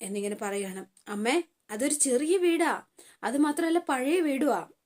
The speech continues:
ഏത് കുടിലാണെങ്കിലും അത് മതി, നാം, ഞാൻ വന്ന് താമസിച്ചോളാം. എൻ്റെ മകൻ്റെ വീടാണ് എന്നുള്ള ഒരു അഭിമാനത്തോടു കൂടി തന്നെ ഞാൻ അവിടെ താമസിച്ചോളാം" എന്ന് വേഗം പൂർണിമാമ ഇങ്ങനെ പറയാണ് കേട്ടോ. "കൂടുതലൊന്നും നമുക്ക് ആലോചിക്കാനില്ല.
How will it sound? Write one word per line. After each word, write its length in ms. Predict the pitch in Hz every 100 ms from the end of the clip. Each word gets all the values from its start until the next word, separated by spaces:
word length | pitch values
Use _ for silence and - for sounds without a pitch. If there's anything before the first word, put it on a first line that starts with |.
| _
ഏത് 320 | 175 202 247
കുടിലാണെങ്കിലും 720 | 247 226 262 262 226 226 254 247 -
അത് 160 | 277 359
മതി, 380 | 285 226 277 -
നാം, 300 | 254 269 285 294
ഞാൻ 200 | 349 226
വന്ന് 180 | 202 196
താമസിച്ചോളാം. 760 | 202 190 214 208 240 240 220 208 - - - -
എൻ്റെ 180 | 240 247
മകൻ്റെ 460 | 254 208 220 294 320
വീടാണ് 680 | 220 240 262 254 277 - 262
എന്നുള്ള 320 | 262 254 262
ഒരു 100 | 247 -
അഭിമാനത്തോടു 680 | 226 254 311 349 349 349 330
കൂടി 280 | 247 247 247
തന്നെ 320 | 214 226 233 -
ഞാൻ 180 | 294 262
അവിടെ 180 | 214 214
താമസിച്ചോളാം" 720 | 214 202 214 - 226 214 214 -
എന്ന് 220 | 180 214 339 - - _ -
വേഗം 300 | 214 214 240
പൂർണിമാമ 560 | 240 214 214 220 180 190
ഇങ്ങനെ 220 | 185 190
പറയാണ് 420 | 180 180 185 185
കേട്ടോ. 220 | 180 190 190 _ - - - _ _ -
"കൂടുതലൊന്നും 760 | 277 285 285 247 226 254 320
നമുക്ക് 280 | 262 240 233
ആലോചിക്കാനില്ല. 800 | 220 226 220 220 240 226 202 -